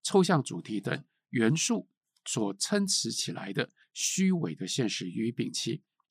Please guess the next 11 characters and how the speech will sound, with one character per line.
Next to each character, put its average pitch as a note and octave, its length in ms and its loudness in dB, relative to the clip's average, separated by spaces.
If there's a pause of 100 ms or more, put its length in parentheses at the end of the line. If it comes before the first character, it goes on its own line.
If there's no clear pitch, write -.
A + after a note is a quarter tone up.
然 A#2+ 120 2
而 E3 280 6 (400)
作 E3 120 6
家 D3 200 6
并 C#3+ 160 2
没 G#2 100 2
有 G2 140 0 (180)
放 C#3 240 2
弃 - 260 -6
叙 - 360 -2
述， - 320 -6